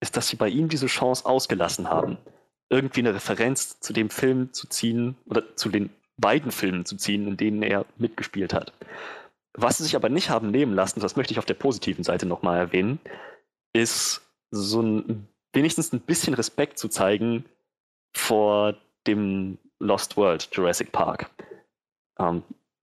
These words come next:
sie hatten nämlich einen Moment, als äh, halt die Dinosaurier dann tatsächlich, das war auch wieder gegen Ende des Films,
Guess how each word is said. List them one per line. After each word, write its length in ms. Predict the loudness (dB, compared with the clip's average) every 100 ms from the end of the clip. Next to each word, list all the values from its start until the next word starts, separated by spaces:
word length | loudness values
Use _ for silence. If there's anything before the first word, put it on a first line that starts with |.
| _ -14 -4
sie 180 | 0 2
hatten 220 | 2 2
nämlich 260 | 2 2 2
einen 140 | 2
Moment, 560 | 2 2 0 -2 -4 -2
als 720 | 0 2 2 2 0 -2 -6 -14 _ _ _ _ _ _ -4
äh, 60 | 0
halt 300 | 2 0 0
die 40 |
Dinosaurier 500 | 0 2 4 4 4
dann 140 | 0 0
tatsächlich, 580 | 0 -2 -2 -4 -6 -6
das 140 | 0
war 80 | 2
auch 100 | 2
wieder 140 | 0
gegen 160 | -2 -2
Ende 180 | -2 -4
des 100 | -4
Films, 320 | -4 -6